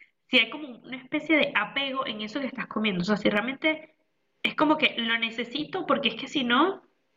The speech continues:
eh, siento que no como r-, sabroso, que no como rico, como por ejemplo el apego al pan. Entonces, bueno, este ha sido mi aprendizaje con esto y,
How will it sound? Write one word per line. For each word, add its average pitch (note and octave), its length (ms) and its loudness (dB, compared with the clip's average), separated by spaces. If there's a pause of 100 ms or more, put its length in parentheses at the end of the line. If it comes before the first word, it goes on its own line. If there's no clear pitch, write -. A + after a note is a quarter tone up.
(200)
eh, G#3+ 440 0 (100)
siento C4 240 -2
que C#4+ 80 0
no A3 120 2
como A#3 580 0 (300)
r-, G#3+ 160 2
sabroso, G#3+ 560 -2
que G3+ 120 -10
no G3 100 -12
como A3+ 180 0
rico, - 440 0 (120)
como G#3+ 140 -2
por F#3+ 140 4
ejemplo G#3+ 400 0
el E3+ 120 0
apego E3 220 -2
al E3 100 -6
pan. - 260 -2 (1200)
Entonces, A#3+ 260 4
bueno, G#3 180 4
este C4+ 140 -4
ha - 20 -2
sido C#4+ 200 4
mi C#4 60 6
aprendizaje G3 640 -2
con A#3 120 -2
esto F4 360 -2 (600)
y, A3 640 4